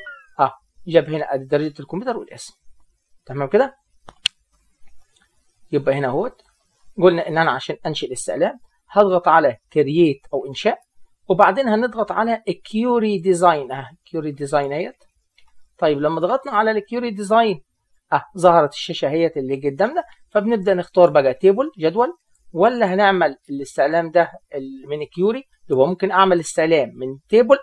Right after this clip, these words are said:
او من query او بوث او ليه كلاهما. بعد ما بختار بضغط على الامر اللي اسمه اد،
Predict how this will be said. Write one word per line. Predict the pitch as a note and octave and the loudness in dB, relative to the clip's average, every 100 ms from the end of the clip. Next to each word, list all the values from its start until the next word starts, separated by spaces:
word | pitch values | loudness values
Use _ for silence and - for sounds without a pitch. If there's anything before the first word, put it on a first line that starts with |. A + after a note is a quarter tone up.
| A3 | 4
او | |
من | G3 F#3+ | 2 2
query | - G3 E3+ A#3 | 2 0 4 8
او | C#4 B3 - _ _ - | 8 6 -12 _ _ 0
بوث | A#3+ A#3 | 0 2
او | A3 F#3+ | 2 2
ليه | F3+ F#3+ G3 - | 4 4 4 0
كلاهما. | - E3 D3 C3 - _ - - | 2 2 2 -2 -6 _ -20 0
بعد | G3+ F#3 | 4 4
ما | D#3 | 4
بختار | C#3+ - G#3+ A3 | 0 0 0 0
بضغط | G3+ F3+ E3 | -2 0 -2
على | C3+ | -2
الامر | - E3 | -2 -2
اللي | D3+ | -2
اسمه | E3+ - C#3+ G3+ | -4 -6 -2 0
اد، | C#4 | 0